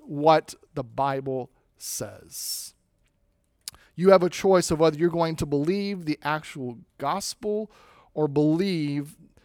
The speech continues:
the gospel made up by mon-, money-hungry American pastors who were trying to exalt the blessings of God over God himself. Third question,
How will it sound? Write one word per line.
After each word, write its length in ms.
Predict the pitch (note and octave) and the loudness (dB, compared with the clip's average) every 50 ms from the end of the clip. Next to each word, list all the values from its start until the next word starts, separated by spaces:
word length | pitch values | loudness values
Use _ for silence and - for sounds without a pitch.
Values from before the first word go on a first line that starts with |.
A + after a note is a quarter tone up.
| _ _ _ _ _ - | _ _ _ _ _ -8
the 80 | D3+ | -4
gospel 500 | C#3 C#3 D#3 D#3 D#3+ D#3+ - - D#3 C#3+ | 0 4 6 6 6 6 4 -2 -6 -6
made 220 | D3+ D#3 D#3 D#3+ D#3 | -2 -2 0 2 2
up 140 | D#3 D#3 D#3 | 2 2 2
by 140 | D3 C#3 | 0 -2
mon-, 340 | C#3 C3+ C#3+ D3+ D#3 D#3+ E3 E3+ | -2 -2 -2 -4 -4 -4 -6 -8
money-hungry 720 | E3 D3 D#3 D#3+ E3+ F3+ F#3 F3 E3 E3+ E3 D#3+ D3+ D#3 D3 | -8 -4 -2 0 0 0 -2 -2 -2 -4 -4 -2 -2 -2 -2
American 460 | C#3 C#3+ C#3+ D3 D3+ D3 - D3+ C3+ | -2 -2 -2 -2 -2 -2 -4 -8 -8
pastors 480 | - D3 C#3 C#3+ C#3 - - C#3 B2+ - | -4 -2 -2 -2 -2 -4 -6 -8 -8 -8
who 80 | C#3+ | -6
were 100 | C3 C3 | -6 -6
trying 440 | B2 - - F3+ E3+ F3 F3+ F#3 F3 | -8 -8 -8 -4 -4 -2 -2 -2 -4
to 100 | D#3 C#3 | -4 -4
exalt 600 | C#3+ C#3 C3+ B2 B2 C3+ D3 D#3 D3+ C#3+ - - | -4 -6 -10 -10 -6 -2 0 0 0 0 -2 -8
the 80 | D3 C3+ | -12 -12
blessings 720 | B2+ B2+ B2+ C#3+ D#3 E3+ F3+ - - - C#3+ C3+ C3 A#2+ B2 | -10 -10 -4 0 2 2 2 0 -2 -10 -10 -12 -12 -12 -14
of 200 | C3 C3+ B2+ B2 | -14 -14 -12 -8
God 400 | C3 B2+ B2 B2 A#2+ B2 B2 - _ - - _ _ _ _ _ - | -8 -6 -6 -6 -8 -10 -12 -14 _ -20 -20 _ _ _ _ _ -4
over 540 | D#3+ D#3 D#3 C#3 C3 C3 C3 B2+ B2 A#2+ - _ _ - C3 A#2+ A2+ | -2 -2 -2 -2 -2 -2 -2 -4 -4 -8 -12 _ _ -20 -20 -16 -12
God 260 | B2 B2+ A#2 A#2+ G#2+ | -10 -8 -8 -8 -10
himself. 840 | G2 A#2 A2 G#2+ - - G#2 F2 E2 - _ - - - - - - _ _ _ _ _ _ _ _ _ _ _ _ _ _ _ _ _ _ _ _ _ _ _ _ _ _ _ _ _ _ _ _ _ _ _ _ _ _ _ _ _ _ _ _ _ _ _ _ _ _ _ _ _ _ _ _ _ | -12 -14 -14 -12 -12 -12 -12 -14 -18 -20 _ -20 -18 -18 -18 -20 -20 _ _ _ _ _ _ _ _ _ _ _ _ _ _ _ _ _ _ _ _ _ _ _ _ _ _ _ _ _ _ _ _ _ _ _ _ _ _ _ _ _ _ _ _ _ _ _ _ _ _ _ _ _ _ _ _ _
Third 200 | - D#3+ E3 D3+ | -2 0 0 0
question, 520 | - - D3 C3+ B2+ - - C#3 B2 A2+ | 0 0 -2 -2 -2 -4 -8 -10 -10 -12